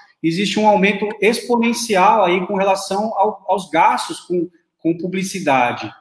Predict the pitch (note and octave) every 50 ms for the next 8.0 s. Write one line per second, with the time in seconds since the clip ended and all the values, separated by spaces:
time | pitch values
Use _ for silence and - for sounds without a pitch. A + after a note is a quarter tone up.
0 | _ _ _ - - - _ _ _ - C#3 C#3+ D3 D3+ D3+ D#3+ F3+ G3 F#3+ A#3
1 | A#3 - B3+ - - A3+ B3+ C4 B3+ B3+ - A3 A3+ A3 G3+ D#3+ F3+ F#3+ F#3+ F#3+
2 | G3 F#3+ F#3+ F#3 - E3 E3 E3 D#3+ - - D#3+ D3 C3+ E3 F3+ A3+ A#3 - -
3 | C4 C4+ C4+ C4 A#3 - C4 G#3+ A3+ A3+ G#3+ - - A3 G#3 G3 F#3+ G3+ A#3+ C4
4 | A#3+ B3+ G#3+ G3+ G3+ G#3+ G#3+ G#3 A3+ A3 G#3 F#3+ F#3 F#3+ G3 F#3+ G#3 G3 G3+ F#3+
5 | D#3+ D3+ D3+ F3+ A3 G#3+ - - - - - _ _ _ _ _ _ F#3 G#3 A#3
6 | A3+ - B3 A3 A3+ A#3+ A#3 - - C4+ A3+ G3 F3+ F3+ E3+ D#3 C3+ - - -
7 | A#3 C#4 D4+ D4 D#4 D4 D4+ C#4 C#4+ - A#3+ G#3 F#3+ F#3 F3+ E3+ D3+ A#2 A2 -